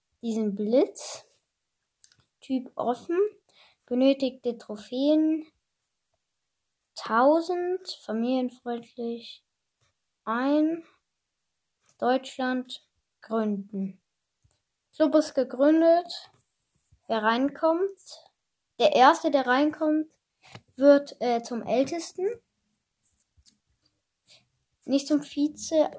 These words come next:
äh, die Podcasts werden zum Vize. Also wenn ihr reinschreibt, ihr habt einen Podcast und ich find euch, dann werde ich euch zum Vize machen.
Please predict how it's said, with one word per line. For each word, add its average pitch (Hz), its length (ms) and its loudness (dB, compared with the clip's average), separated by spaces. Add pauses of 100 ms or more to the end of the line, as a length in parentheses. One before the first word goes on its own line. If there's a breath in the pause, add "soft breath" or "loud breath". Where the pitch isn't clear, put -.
(180)
äh, 240 180 2
die 226 120 -6
Podcasts 311 800 -4
werden 262 240 -2
zum 233 220 -8
Vize. 294 540 -2 (1800)
Also 226 200 -6
wenn 233 120 -4
ihr 226 120 -4
reinschreibt, 226 460 -6
ihr 220 100 -2
habt 220 240 -12
einen 202 140 -8
Podcast 269 840 -2
und 226 140 -8
ich 220 180 -14
find 269 220 -2
euch, 294 520 -2 (800)
dann 214 680 -2 (440)
werde 247 180 0
ich 240 100 -6
euch 233 160 -8
zum 220 160 -12
Vize 302 420 -6
machen. 320 560 -6